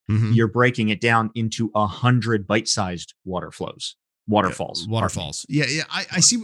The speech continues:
Speaker 1: I see what you're saying, but there is a, what, what I, the distinction I was trying to draw is that in, software does not have the physical bounds that other industries do. So I'm gonna stick with cars,
Speaker 2: Yeah,
Speaker 1: 'cause
Speaker 2: but the,
Speaker 1: cars,
Speaker 2: but the, but the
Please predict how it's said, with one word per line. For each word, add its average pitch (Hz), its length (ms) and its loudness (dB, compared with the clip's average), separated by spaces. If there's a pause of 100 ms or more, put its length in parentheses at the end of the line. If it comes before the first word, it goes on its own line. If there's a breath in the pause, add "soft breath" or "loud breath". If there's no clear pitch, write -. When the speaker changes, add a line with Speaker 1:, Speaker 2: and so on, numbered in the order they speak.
Speaker 1:
I 143 80 0
see 185 180 0
what 190 160 -2
you're 131 80 0
saying, 127 400 2
but 110 120 -8
there 131 160 -2
is 131 100 -2
a, 127 180 -2 (1080 loud breath)
what, 139 340 -4 (400)
what 135 220 0
I, 127 120 0
the 127 140 4
distinction 214 420 6
I 160 60 4
was 135 100 2
trying 147 220 4
to 117 80 4
draw 101 420 -2
is 107 220 0
that 117 300 -2 (520 loud breath)
in, 160 440 2 (360)
software 196 560 0
does 139 220 2
not 151 220 0
have 123 280 -2
the 123 120 0
physical 185 720 2
bounds 76 880 -8 (500)
that 123 380 0 (100)
other 151 420 2
industries 123 600 2
do. 104 280 -4
So 101 200 -8
I'm 101 140 -6
gonna 139 120 4
stick - 220 2
with 139 120 -2
cars, 123 280 0
Speaker 2:
Yeah, 151 80 8
Speaker 1:
'cause 120 80 2
Speaker 2:
but 147 80 4
the, 151 80 4
Speaker 1:
cars, 147 140 2
Speaker 2:
but - 100 0
the, 135 80 0
but - 80 -18
the 131 40 -10